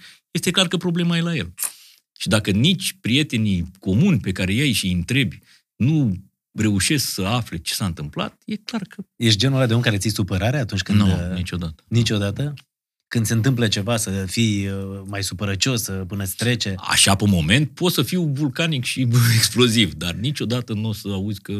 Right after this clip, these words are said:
Speaker 1: m-am ținut vreo supărare mai mult de o unitate de timp minoră față de, <laughs> față de cum părea la început, știi?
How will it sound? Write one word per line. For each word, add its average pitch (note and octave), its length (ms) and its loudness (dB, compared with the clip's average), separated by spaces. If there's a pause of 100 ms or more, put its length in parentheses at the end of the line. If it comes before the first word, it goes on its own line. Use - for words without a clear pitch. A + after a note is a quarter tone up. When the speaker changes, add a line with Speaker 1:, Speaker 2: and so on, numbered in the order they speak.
Speaker 1:
m-am F#2 480 -4
ținut G2+ 260 -8
vreo F#2+ 120 -8
supărare F#2+ 340 -8
mai F#2 140 -6
mult F#2+ 180 -6
de F2 80 -8 (260)
o F2+ 60 -10
unitate F#2 460 -4
de - 160 -4
timp - 240 -6 (760)
minoră A2+ 480 4
față F2+ 340 -2
de, A2+ 80 6 (240)
<laughs> - 180 -2
față G#2+ 160 4
de G2+ 120 2
cum A2+ 180 -2
părea G#2+ 200 2
la G#2 100 2
început, F2+ 440 -6
știi? - 220 -20